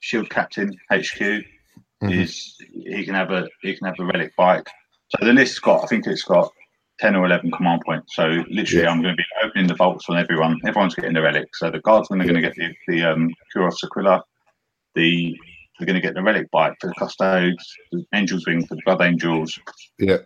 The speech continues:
Speaker 1: Uh, yeah, it's gonna be, it's gonna be ridiculous. I'm, I'm planning with this army. I'm planning to spend most of my command points before the game even starts. So, you know, it's gonna be, it's gonna be
Speaker 2: <laughs>
Speaker 1: buying extra relics. It's gonna be giving the Death Company,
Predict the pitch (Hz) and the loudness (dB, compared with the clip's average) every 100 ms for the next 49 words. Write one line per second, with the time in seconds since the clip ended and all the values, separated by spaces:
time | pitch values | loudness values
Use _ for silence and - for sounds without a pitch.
0 | - 92 85 - - - 90 - 139 80 | -6 -8 -8 -10 -8 -8 -4 0 0 0
1 | 76 - - - 113 80 80 92 - 90 | -4 -6 -10 -2 0 0 0 -2 -2 -4
2 | - 110 107 - - - 110 135 123 120 | 0 0 0 -4 -8 -2 2 6 6 6
3 | 117 120 - 127 107 98 95 87 110 101 | 4 0 0 2 4 4 0 -2 -4 -6
4 | - - 95 92 98 98 - 98 90 - | -10 -4 -2 0 0 -2 -4 -6 -6 -2
5 | 90 87 78 80 - _ - 85 82 82 | 0 0 -4 -8 -12 _ -10 -6 -2 -2
6 | 80 - - - 76 - - - _ _ | -2 -6 -8 0 0 0 -10 -20 _ _
7 | _ _ _ - - 151 165 170 95 180 | _ _ _ -4 4 6 8 6 8 6
8 | - 107 98 98 98 127 - - - 113 | 6 4 6 6 6 4 2 -2 0 0
9 | 113 107 110 120 - - 98 95 - - | 2 0 -2 -6 -8 0 2 2 -2 -10
10 | 95 95 85 92 95 92 92 98 - - | -6 -4 -2 0 0 0 -2 -2 -4 -2
11 | 98 98 90 92 | -2 -2 0 -2